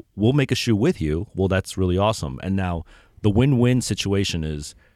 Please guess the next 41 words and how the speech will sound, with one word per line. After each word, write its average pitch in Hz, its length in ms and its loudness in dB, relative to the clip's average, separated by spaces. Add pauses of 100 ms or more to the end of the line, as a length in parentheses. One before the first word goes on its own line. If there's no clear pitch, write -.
(120)
t-shirt 143 380 0
brand 98 340 0
who 101 100 -4
could - 140 -4
have 90 100 -2
never 113 260 2
made 98 220 2
a 85 60 0
shoe 73 480 -2
can 92 140 -4
now 85 140 -2
make 71 180 -6
a 73 40 -8
shoe. 67 320 -8 (500)
The 98 100 -4
shoe 175 280 2
brand 87 380 0
who 104 160 0
needs 101 360 0
some 98 220 -2
sort 98 220 -2
of, 85 120 -4
like, 80 400 -6
energy 104 640 0
and 80 100 -8
some 87 140 -8
sort 82 160 -8
of 82 120 -8
connection 92 640 -4
to 87 200 -6
a 76 40 -6
demographic 85 640 -8
that 78 160 -8
they're 82 100 -6
not 80 220 -8
currently 80 380 -8
reaching, 113 480 -2 (420)
that 98 240 -4
the - 80 -8
t-shirt 104 520 -2
brand 92 360 -2